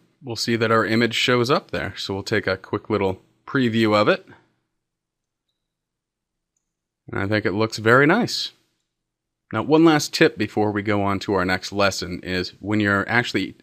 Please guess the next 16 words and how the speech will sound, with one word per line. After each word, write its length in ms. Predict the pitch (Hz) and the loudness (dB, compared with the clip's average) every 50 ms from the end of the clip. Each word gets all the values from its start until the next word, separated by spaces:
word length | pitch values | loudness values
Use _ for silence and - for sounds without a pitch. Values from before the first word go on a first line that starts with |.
| _ - | _ -2
adding 440 | 107 120 131 135 147 139 117 104 | 2 2 4 4 4 2 2 2
your 360 | 98 98 98 95 95 95 92 104 113 | 0 0 2 2 2 2 0 0 0
image 400 | 120 123 123 113 98 - - - | 0 2 2 2 0 -2 -6 -8
to 240 | - - 110 104 101 | -4 -2 0 0 0
the 80 | 92 | -2
palette 500 | - - - 101 98 98 92 85 - - | -4 -2 0 0 2 2 0 0 -2 -4
in 220 | - 92 92 90 90 | -8 -6 -4 -4 -2
After 340 | 87 90 92 92 - 85 | 0 -2 -2 -2 -4 -8
Effects, 500 | 78 - - 90 85 87 - - - - _ - | -8 -6 -4 -4 -4 -4 -4 -8 -16 -16 _ -6
you 140 | 107 117 | -2 0
wanna 180 | 131 160 190 175 | 2 2 2 2
make 240 | 135 127 123 117 - | 2 2 2 2 0
sure 320 | - - - 110 110 110 | 0 0 2 2 2 2
that 200 | 104 104 101 - | 0 -2 -4 -2
you 340 | 85 98 98 101 95 107 - - | -2 -2 -2 -2 -2 -4 -8 -16
highlight 880 | - - - 123 123 135 147 127 107 98 92 90 90 90 - - - | -14 -6 -2 0 2 2 2 2 2 2 2 0 0 -2 -6 -10 -18